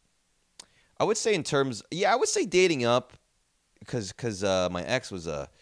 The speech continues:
you know, neuroscientist.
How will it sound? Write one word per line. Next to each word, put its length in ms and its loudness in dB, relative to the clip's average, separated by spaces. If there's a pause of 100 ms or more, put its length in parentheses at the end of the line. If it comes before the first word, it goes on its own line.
(1000)
you 100 -12
know, 180 -14
neuroscientist. 1120 -2